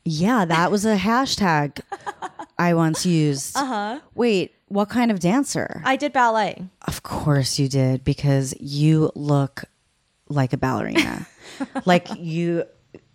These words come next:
Speaker 1: I, I mean, you just have that.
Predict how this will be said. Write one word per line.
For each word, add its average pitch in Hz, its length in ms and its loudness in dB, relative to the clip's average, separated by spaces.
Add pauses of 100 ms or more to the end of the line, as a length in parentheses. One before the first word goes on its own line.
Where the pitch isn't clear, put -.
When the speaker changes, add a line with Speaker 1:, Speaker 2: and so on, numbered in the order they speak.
Speaker 1:
I, 165 140 -2 (160)
I 180 100 0
mean, 165 440 2 (680)
you 170 200 0
just 165 160 2
have 147 340 0
that. 139 320 0